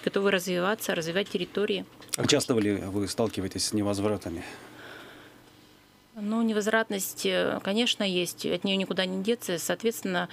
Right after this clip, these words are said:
Speaker 1: проработана определённая политика, политика возвратности, поэтому всё идёт по плану.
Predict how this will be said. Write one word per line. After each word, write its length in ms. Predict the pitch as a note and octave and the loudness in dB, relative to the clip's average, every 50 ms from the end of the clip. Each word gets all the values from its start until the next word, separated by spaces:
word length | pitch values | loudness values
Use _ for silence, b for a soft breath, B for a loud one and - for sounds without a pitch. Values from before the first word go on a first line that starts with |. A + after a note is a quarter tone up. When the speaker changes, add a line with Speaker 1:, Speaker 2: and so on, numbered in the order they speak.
| B B B - | B B B 0
Speaker 1:
проработана 500 | - G3 G3+ G3 F#3 G#3 G#3+ - G3 F#3 | 2 2 2 2 2 0 0 2 0 0
определённая 500 | F3+ - F#3+ F3+ F3+ G#3+ G#3 G3+ F#3 F3+ | 0 0 -2 -2 0 0 0 0 -2 -2
политика, 600 | - F#3 F3+ F#3 G3+ - - - - F3 E3 E3 B B B - - | 0 0 0 0 -2 -4 -6 -4 -2 -2 -2 -2 B B B -6 -2
политика 360 | F#3 F3 G#3+ G3+ - - G3 | 0 0 0 0 0 0 0
возвратности, 760 | F3+ F3 F#3 F3+ G3+ G#3 - G#3 F#3+ - - - - - - B B B B B B - | 0 2 2 2 2 0 0 -4 -4 -6 -6 -6 -6 -6 -6 B B B B B B -6
поэтому 540 | - F#3 F#3+ F#3+ - G3 F#3+ F#3 F#3 F3+ F3 | -4 -4 -2 -2 -2 -2 -2 -2 -2 -2 -4
всё 280 | - - - F#3+ G3 | -4 -4 -2 -2 -2
идёт 220 | F#3+ F3+ F#3 F3+ - | -2 -2 -4 -4 -4
по 120 | - F#3 | -6 -6
плану. 360 | - - F3 F3+ F#3 F#3 F#3 | -6 -4 -4 -4 -2 -4 -6